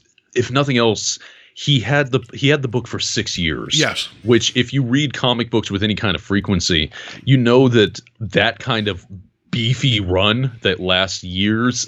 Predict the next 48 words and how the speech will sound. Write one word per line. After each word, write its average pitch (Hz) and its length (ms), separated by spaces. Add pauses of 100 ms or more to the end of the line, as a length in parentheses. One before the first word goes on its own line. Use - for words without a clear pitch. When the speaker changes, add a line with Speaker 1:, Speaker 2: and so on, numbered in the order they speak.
(100)
Speaker 1:
is 101 340
a 95 80
rarity. 82 540 (340)
Speaker 2:
Yeah, 190 140
it's, 135 100
Speaker 1:
So 98 180
Speaker 2:
it's - 120
unheard 185 160
Speaker 1:
for 202 140
him 170 100
Speaker 2:
of 123 80
in 135 80
these 143 180
days, 92 460
right? 104 260
Speaker 1:
Yeah, 139 200
Speaker 2:
Yeah. 107 40
Speaker 1:
and 98 100
for 120 120
him 143 180
to 135 80
have 117 480 (420)
a 107 460 (320)
prestige 156 760
figure 101 380
like 78 220
Spider-Man 90 720
for 82 160
six - 400
years, 107 400
I 101 40
mean, 104 160
granted, 120 300
this 113 160
was 107 140
a 104 40
time 104 360
where 92 120
Marvel 95 480
was 90 460 (380)
a 151 60
little 180 260
bit 123 300
on, 110 240 (140)
on 113 220
shaky, 101 500
shaky 98 400
ground. 85 420